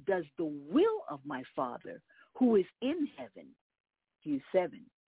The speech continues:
verse twenty-one. The parables that Jesus spoke of, Jesus illuminated his truth, and he taught us the facts about the kingdom of God. He said in Matthew chapter thirteen, verse eleven,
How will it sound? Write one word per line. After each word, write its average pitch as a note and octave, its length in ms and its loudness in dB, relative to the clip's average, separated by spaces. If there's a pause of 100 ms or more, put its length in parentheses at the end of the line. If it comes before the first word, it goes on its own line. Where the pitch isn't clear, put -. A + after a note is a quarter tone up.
(300)
verse D3 220 -4
twenty-one. C#3 540 -2 (1040)
The F#3+ 180 4
parables F#3 760 0 (720)
that F3 140 0
Jesus G3 480 0 (100)
spoke A3+ 340 2
of, D3 180 -6 (840)
Jesus C4+ 360 2 (520)
illuminated G#3 880 2
his E3+ 200 -6 (180)
truth, F3 260 -2 (400)
and G3+ 140 2
he G#3 120 -4 (100)
taught B3+ 200 4
us B3+ 100 4 (120)
the F#3+ 80 -2 (160)
facts C4+ 340 -2
about D#3 320 -4
the - 120 -10 (180)
kingdom B3+ 400 2
of D3+ 180 -6
God. G2+ 300 -2 (1600)
He A3 220 4
said G4+ 140 4
in A#3 140 2
Matthew G3+ 400 0
chapter - 360 -4
thirteen, E3+ 520 -6
verse D3 260 -4
eleven, D3 560 -2